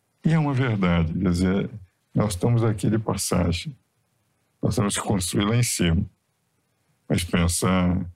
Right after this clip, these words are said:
com riquezas, com tudo, que isto vai nos dar a eternidade, dar valor às coisas que passam, dar valor às coisas que ficam, às coisas que são para a eternidade, é uma visão absolutamente incorreta da vida.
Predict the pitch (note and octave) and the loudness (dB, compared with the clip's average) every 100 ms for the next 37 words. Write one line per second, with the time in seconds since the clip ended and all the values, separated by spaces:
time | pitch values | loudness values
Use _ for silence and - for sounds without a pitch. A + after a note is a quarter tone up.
0 | _ _ _ - G#2+ F2 E2+ G#2+ F#2+ F2+ | _ _ _ -2 0 0 0 0 2 2
1 | E2+ F2+ F2+ - G#2 F#2+ - A2+ - F#2+ | 0 0 -4 -2 -2 0 -2 -2 -2 0
2 | F2+ F2+ F2 - _ _ _ _ - A2 | 0 -2 -6 -14 _ _ _ _ -2 0
3 | A2+ - F#2 F2+ F2+ E2 F2 F2 E2+ E2+ | 0 0 0 2 2 2 2 2 2 2
4 | F2+ F2 D#2+ E2+ F#2 F#2 - F2 - _ | 2 2 2 2 2 0 -2 -8 -10 _
5 | _ _ _ _ _ - D#2+ C3+ B2+ G#2+ | _ _ _ _ _ -2 0 2 2 2
6 | F2+ G2 B2+ A2+ A2 - G2+ F2+ F2 - | 2 2 2 0 -2 0 0 2 0 -2
7 | F2+ G2+ G2+ F#2 - F2+ F2 F2 F#2 G2 | -2 2 2 0 0 2 4 4 2 2
8 | F#2 F#2 F2+ F2+ F2 - G2 F2+ F2+ E2+ | 0 0 2 2 0 -2 0 2 0 -2
9 | - - - G#2 A2 - - - _ _ | -6 -6 -2 0 0 -6 -14 -18 _ _
10 | _ _ _ _ _ _ - - F#2 F2 | _ _ _ _ _ _ -6 -2 0 0
11 | F2 - F#2 F2+ F2 E2+ F#2+ F#2+ G2 F2+ | -2 -2 -2 0 0 0 0 0 0 0
12 | G2+ F#2+ F#2 A2 - _ _ _ _ _ | 0 -2 -4 -12 -14 _ _ _ _ _
13 | _ _ - G#2 G2 F2 E2+ F2 F2+ E2+ | _ _ -2 0 2 2 2 2 2 0
14 | E2+ - F2 F#2 F2 F2 F#2 F2 F2 E2+ | 0 -2 0 2 0 0 -2 0 0 0
15 | F2+ - G#2 F2+ - - | -2 -2 -2 -2 -2 -4